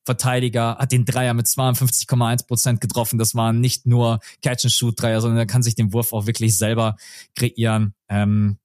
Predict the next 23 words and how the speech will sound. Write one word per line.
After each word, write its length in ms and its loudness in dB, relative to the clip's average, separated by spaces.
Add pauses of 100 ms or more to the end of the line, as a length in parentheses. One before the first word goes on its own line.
(160)
und 180 2
was 160 0
die 100 2
Rockets 420 0
brauchen, 400 0
ist 220 -2
Shooting, 360 0
weil 120 0
ich 60 -2
glaube, 240 -2
die 100 -2
waren 160 0
letzte 220 -2
Saison 280 0
irgendwie 300 2
an 80 0
Position 400 0
sechsundzwanzig 680 0
oder 120 2
siebenundzwanzig 800 0 (360)
von 180 0
draußen. 440 0
Ne? 120 0